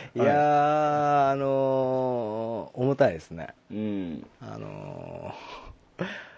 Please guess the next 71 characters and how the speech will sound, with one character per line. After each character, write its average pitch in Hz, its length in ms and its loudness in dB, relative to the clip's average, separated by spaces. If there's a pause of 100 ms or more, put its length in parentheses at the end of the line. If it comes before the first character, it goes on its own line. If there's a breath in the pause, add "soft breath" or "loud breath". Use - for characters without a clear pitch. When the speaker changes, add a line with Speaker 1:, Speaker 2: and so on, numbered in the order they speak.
(500 loud breath)
Speaker 1:
ス - 200 -4
ニ 147 100 4
ー - 20 -4
カ 143 120 4
ー - 20 8
ズ 127 60 -2
ぐ 113 60 0
ら 92 60 -2
い - 20 -4
重 90 60 -10
た 80 100 -8
い 73 40 -6
で 73 60 -16
す - 40 -20
ね。 80 140 -12 (160)
Speaker 2:
ス - 240 -4
ニ 123 240 -2
ー - 100 -10
カ - 200 2
ー - 20 4
ズ 120 100 -6
重 95 160 -2
た 113 140 -2
い 113 80 -2
か - 60 -12
ら - 60 -14
ね。 78 180 -12
Speaker 1:
ス - 100 -10
ニ 113 80 -6
ー 113 40 -10
カ 113 120 -4
ー - 20 -2
ズ 113 60 -4
ぐ 110 60 -2
ら 98 60 -4
い - 40 -6
重 87 60 -10
た 85 80 -8
い - 20 -8
で 76 40 -10
す - 100 -20
ね。 92 100 -8
Speaker 2:
う 98 40 -4
ん。 87 500 -2 (960 loud breath)
Speaker 1:
ど 185 240 6
う 135 40 2
で 92 140 -4
す 113 200 2
か？ 87 180 -10
Speaker 2:
え、 143 40 -4
だ 165 80 6
か 131 100 4
ら 131 60 2
こ 147 140 0
れ 190 60 -2
さ、 190 160 0
要 175 220 0
す 127 60 2
る 139 200 4
に、 127 280 0 (160)
Speaker 1:
は 113 60 -6
い。 - 0 -
要 107 100 2
す 104 60 2
る 104 80 0
に、 101 200 0
Speaker 2:
あ 98 40 0
の 95 120 0
ー、 92 140 -4
Speaker 1:
は - 60 -
い。 - 60 -14